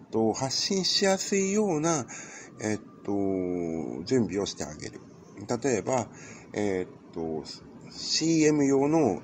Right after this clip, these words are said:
えっと、文章とか、あの、を、えっと、提案してあげて、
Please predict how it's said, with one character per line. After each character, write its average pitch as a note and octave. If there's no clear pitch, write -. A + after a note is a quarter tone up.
え G2
っ -
と、 E2
文 B2+
章 -
と -
か、 G2+
あ G2+
の、 F2+
を、 A#2
え G2
っ F#2+
と、 -
提 C3
案 A2
し -
て G#2
あ G2
げ G2
て、 C3